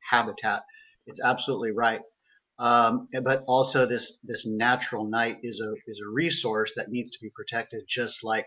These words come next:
water as a resource, air as a resource. Um, I was looking at your, uh, article in The Guardian, and you mentioned, uh, this fear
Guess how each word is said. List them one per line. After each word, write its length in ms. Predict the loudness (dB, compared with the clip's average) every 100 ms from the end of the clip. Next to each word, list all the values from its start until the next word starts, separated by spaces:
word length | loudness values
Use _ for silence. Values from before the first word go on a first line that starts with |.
| -8
water 480 | -2 0 0 -4 -6
as 140 | -12 -12
a 80 |
resource, 720 | -10 -8 -8 -6 -4 -2 -4 -4
air 300 | -2 0 -2 -6
as 140 | -10
a 80 | -10
resource. 540 | -8 -10 -12 -14 -16 _ -20 -18 -16 -14 -16 _
Um, 300 | 6 6 6 6
I 120 | 6
was 100 | 8
looking 260 | 4 4
at 220 | 4 4 2
your, 560 | 2 4 2 0 -2
uh, 140 | -8 -4
article 460 | 2 4 4 -2 -2
in 140 | -6
The 80 | -6
Guardian, 720 | -4 0 0 0 -6 -8 -14 _ -14
and 200 | -10 -8
you 160 | -6
mentioned, 540 | -4 -2 -2 -2 -6 -8
uh, 360 | -6 -4 -4 -6 -10 _ _ _
this 300 | -8 -8 -8 -12 -16 -12 -6
fear 460 | -2 -2 -2 -10